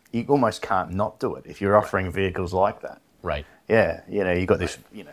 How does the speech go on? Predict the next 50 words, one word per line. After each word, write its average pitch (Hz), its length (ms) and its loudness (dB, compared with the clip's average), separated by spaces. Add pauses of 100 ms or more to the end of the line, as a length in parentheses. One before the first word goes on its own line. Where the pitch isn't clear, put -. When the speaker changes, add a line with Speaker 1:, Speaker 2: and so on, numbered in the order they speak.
(140)
Speaker 1:
fantastic, - 920 -8
you 78 160 -12
know, - 80 -18
Speaker 2:
Yeah. 131 160 4
Speaker 1:
off-road 101 440 0
product. 98 440 2
Speaker 2:
Right. 110 120 2
Speaker 1:
Yeah, 110 120 4
you, 95 300 -4
you 120 80 -12
sort 107 160 2
of, 87 120 -6
it's 113 120 -8
gotta 110 180 -2
come 98 160 -8
with 95 140 -8
an 95 80 -6
event, 120 300 -10
doesn't 110 220 -8
it? 85 40 -4
Speaker 2:
That's 87 200 -2
right. 87 180 -2 (200)
Speaker 1:
Yeah. 110 60 2
Speaker 2:
That's 101 140 0
exactly 90 340 -2
right. 110 160 2
Speaker 1:
Yeah. 90 60 -4 (380)
Speaker 2:
Yeah, 107 180 2
I 117 80 4
think 127 220 -4
we 123 120 0
were 127 160 4
at, 110 300 0
uh, 101 480 0
the, 98 260 -4
the 95 140 -8
Classic, 101 640 -4
uh, 95 60 -4
Works 92 320 -4
there, 92 240 -4
what, 90 360 -4
a 92 100 -2
number 98 260 -2
of 87 100 -6
years 107 240 -2
ago 90 360 -2
and 90 180 -10
sort 101 180 -4
of 90 120 -8
saw 95 400 4